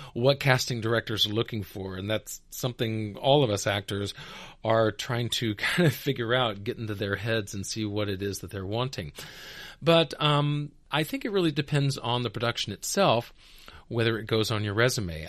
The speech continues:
I've done a total of ten different shows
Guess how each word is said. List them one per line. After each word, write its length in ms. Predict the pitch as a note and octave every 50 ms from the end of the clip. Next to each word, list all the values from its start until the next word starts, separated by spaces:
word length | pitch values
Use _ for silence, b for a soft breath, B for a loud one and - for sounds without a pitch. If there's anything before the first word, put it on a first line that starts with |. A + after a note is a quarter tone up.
| -
I've 260 | - G2+ A#2 C3 B2+ A2+
done 280 | C3 A2+ G#2+ A2 G#2+ -
a 80 | A2+ G#2+
total 440 | G2+ - - - C#3 C3 B2 A#2+ A#2
of 240 | A2 G#2+ G#2 G#2 - B B B B B B B B B B _
ten 460 | - - - F3+ F#3 F#3+ F#3+ G3 F#3
different 420 | C#3+ C#3 C#3+ - - C3+ A#2+ -
shows 600 | - - - C#3+ B2+ A2 G#2 G2+ G2+ G2 G2+ -